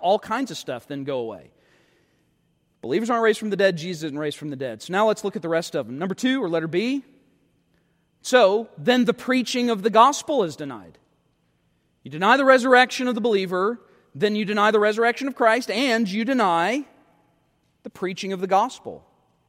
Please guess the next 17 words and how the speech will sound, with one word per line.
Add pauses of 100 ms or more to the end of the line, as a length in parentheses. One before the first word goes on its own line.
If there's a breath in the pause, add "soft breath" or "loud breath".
(640)
You
rob
the
preaching
of
the
gospel
of
any
power. (1000)
Notice
that
next
phrase
in
verse
fourteen.